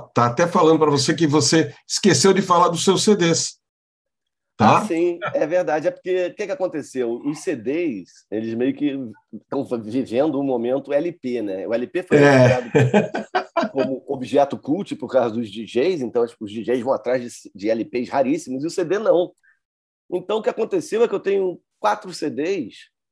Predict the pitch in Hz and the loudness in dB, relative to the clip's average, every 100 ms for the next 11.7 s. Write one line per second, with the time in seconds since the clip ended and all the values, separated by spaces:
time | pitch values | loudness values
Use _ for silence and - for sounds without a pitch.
0 | _ 170 185 180 196 170 - 165 170 160 | _ -2 -2 0 -2 -2 -6 -4 0 0
1 | 147 202 202 135 123 - 147 156 147 160 | 0 -2 -4 -10 -14 -12 -10 -6 -6 -6
2 | 170 - 165 107 - _ _ _ _ 190 | -6 0 0 0 -8 _ _ _ _ -10
3 | 214 226 208 214 196 202 220 208 185 170 | -6 -4 -2 -2 -4 -4 -6 0 2 4
4 | 175 170 165 226 190 143 185 208 202 202 | 2 -2 -6 -6 -4 -6 -2 -2 -2 -4
5 | 226 160 175 185 175 190 - 151 151 151 | -4 -2 -2 -2 -2 -6 -8 -6 -6 -8
6 | _ _ _ _ _ - 151 151 147 156 | _ _ _ _ _ 0 2 2 0 -4
7 | 135 139 120 - _ 95 98 82 - _ | -8 -8 -12 -12 _ -16 -12 -12 -14 _
8 | - 165 202 175 123 104 95 80 _ _ | -16 -10 -8 -6 -6 -8 -10 -14 _ _
9 | _ 143 - 440 453 170 _ - 208 - | _ -20 -20 -10 -8 -8 _ -16 -14 -12
10 | - _ - 202 220 226 220 202 - 156 | -16 _ -2 2 2 0 -4 -8 -10 -2
11 | 156 190 127 95 92 95 | 0 0 -2 -4 -8 -12